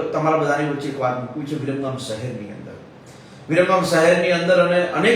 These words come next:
જગ્યાએ આપણે બધા જાણીએ છીએ કે ગંદકીનો ખૂબ મોટો પ્રશ્ન છે. વારંવાર આ બાબતે કહીને તમને થાકી ગયો છું હવે, કેમ કે ગંદકી જેટલી એક પ્રાણી ન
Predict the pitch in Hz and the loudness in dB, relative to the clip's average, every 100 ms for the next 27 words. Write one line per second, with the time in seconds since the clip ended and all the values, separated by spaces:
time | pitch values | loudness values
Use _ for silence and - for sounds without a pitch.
0 | 170 160 175 165 151 156 151 147 123 131 | 2 0 2 2 2 0 0 0 0 -2
1 | 139 127 - - - - - - - 240 | -4 -6 -8 -14 -20 -20 -20 -20 -10 -4
2 | 185 170 - 285 285 - 262 302 170 151 | 0 0 0 0 -2 -2 -2 0 0 -2
3 | 139 127 - 175 302 294 - 220 277 240 | -2 -6 -8 -6 -4 0 2 2 4 4
4 | 220 196 185 175 175 160 160 156 151 - | 2 4 2 2 -2 -4 -2 -2 -2 -4
5 | - - - - 175 180 170 151 - - | -10 -18 -8 -4 0 2 2 0 -4 -2
6 | 170 - - 180 156 139 - 117 113 - | 0 2 4 6 6 4 0 -4 -8 -12
7 | - - - - - 170 165 175 190 196 | -16 -20 -20 -20 -6 -2 -2 -2 -2 0
8 | 202 - 139 139 151 151 180 185 185 - | -2 -6 -2 -2 0 -4 -6 -6 -8 -12
9 | - - - - - 127 147 151 214 240 | -18 -20 -20 -20 -18 -4 -2 0 2 4
10 | 226 - - - - - - - - - | 4 2 -2 -8 -14 -18 -20 -20 -20 -20
11 | - - - - 208 208 202 208 - - | -20 -20 -4 2 4 4 4 2 -4 -14
12 | - - - - - - - - - - | -16 -18 -20 -20 -20 -20 -20 -20 -20 -14
13 | - 170 - 240 269 | 0 4 6 6 4